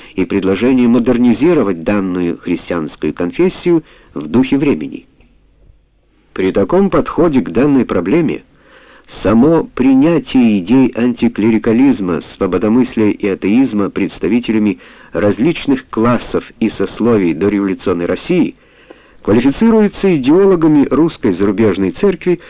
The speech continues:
как начало и проявление общенациональной трагедии. Оно характеризуется как одна из основных причин последующего краха традиционных устоев общественной и государственной жизни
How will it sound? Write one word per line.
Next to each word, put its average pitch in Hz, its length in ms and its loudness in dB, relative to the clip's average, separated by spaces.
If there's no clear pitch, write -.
как - 220 0
начало 147 600 0
и 170 120 4
проявление 135 880 2
общенациональной 120 1160 0
трагедии. 107 1000 0
Оно 85 220 -4
характеризуется 110 880 0
как - 240 -2
одна 98 340 0
из 101 100 -2
основных 113 580 0
причин 156 640 0
последующего 123 800 0
краха 135 600 -2
традиционных 123 720 0
устоев 120 640 0
общественной 120 800 -2
и - 20 -2
государственной 120 800 -2
жизни 135 480 0